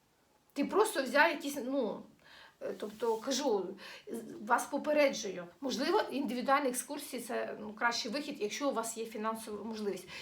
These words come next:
Чим відрізняється ще індивідуальні екскурсії, крім те-, того, що ви їздите машиною, і вам екскурсовод все дуже добре пояснює.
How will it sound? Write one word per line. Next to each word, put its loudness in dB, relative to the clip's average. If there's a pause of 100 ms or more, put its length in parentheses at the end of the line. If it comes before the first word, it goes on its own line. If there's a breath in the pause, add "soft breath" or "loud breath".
Чим 0
відрізняється 2
ще -2
індивідуальні -2
екскурсії, -4
крім -8
те-, 4
того, -2
що -4
ви -4
їздите -4
машиною, 0 (260 loud breath)
і 0
вам 6
екскурсовод -2
все -2
дуже 0
добре 4
пояснює. 2